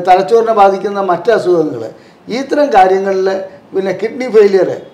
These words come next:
ലിവറിൻ്റെ disease, ഇതെല്ലാം തന്നെ ലൈംഗിക ശേഷിക്കുറവ് ഉണ്ടാക്കുന്നുണ്ട്. അപ്പോൾ മുഖ്യമായിട്ടും നാം കണക്കിലെടുക്കേണ്ട ഒന്നാണ് പ്രമേഹം.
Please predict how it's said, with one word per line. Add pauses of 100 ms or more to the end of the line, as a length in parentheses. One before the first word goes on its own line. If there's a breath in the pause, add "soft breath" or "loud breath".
(120)
ലിവറിൻ്റെ
disease, (380 loud breath)
ഇതെല്ലാം
തന്നെ
ലൈംഗിക
ശേഷിക്കുറവ്
ഉണ്ടാക്കുന്നുണ്ട്. (420 loud breath)
അപ്പോൾ (140)
മുഖ്യമായിട്ടും
നാം
കണക്കിലെടുക്കേണ്ട
ഒന്നാണ്
പ്രമേഹം.